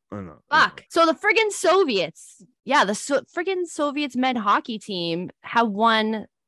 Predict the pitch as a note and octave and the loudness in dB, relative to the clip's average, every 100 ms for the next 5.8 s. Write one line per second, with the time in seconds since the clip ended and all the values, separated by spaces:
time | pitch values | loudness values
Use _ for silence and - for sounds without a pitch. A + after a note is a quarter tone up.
0 | _ - G#3+ A3+ A3 A3+ E3+ G3+ - G3 | _ -6 0 2 2 2 0 0 2 2
1 | A3+ - A3+ G3 F#3 - - A3 - - | 2 -4 -10 -12 -14 -16 -8 -6 -8 -18
2 | - - G#3+ G#3 F3 - G3+ F#3 F3+ F#3+ | -16 -10 -6 -6 -8 -6 -6 -4 -6 -8
3 | - F3 F3 F#3 D#3 D#3+ A2+ F#2+ - - | -8 -8 -6 -6 -4 -6 -6 -10 -12 -8
4 | C3 - A2+ - - - G#2+ G#2+ E2+ D#2 | -4 -4 -6 -12 -14 -6 -2 -2 -4 -14
5 | - - - - B3+ B3+ C4+ B3+ | -20 -20 -14 2 4 6 6 4